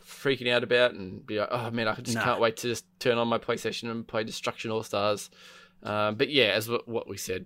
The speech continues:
Speaker 1: before, it, it's gonna be a lot of fun with some friends to play with.
Speaker 2: Yeah, I agree.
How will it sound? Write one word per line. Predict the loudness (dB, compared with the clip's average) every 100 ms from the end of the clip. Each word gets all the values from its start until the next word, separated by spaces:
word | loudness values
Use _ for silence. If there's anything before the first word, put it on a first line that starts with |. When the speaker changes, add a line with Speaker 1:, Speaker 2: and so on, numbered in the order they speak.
| -12
Speaker 1:
before, | -16 -6 -2 -2
it, | -4 -10
it's | -12 -12 -16 _ _ -20 -12 -6
gonna | -4
be | -4 -6 -8 -6
a |
lot | -4 -4 -4
of |
fun | -8 -8 -8
with | -10 -14 _ _ _ _ _ _ _ -18
some | -16 -14
friends | -10 -10 -10 -14 -14 -16 -18
to | -16
play | -12 -8
with. | -8 -10 -4 4
Speaker 2:
Yeah, | 4 4 -2 -16 -20 -20 -20 _
I | 0
agree. | 2 -2 -6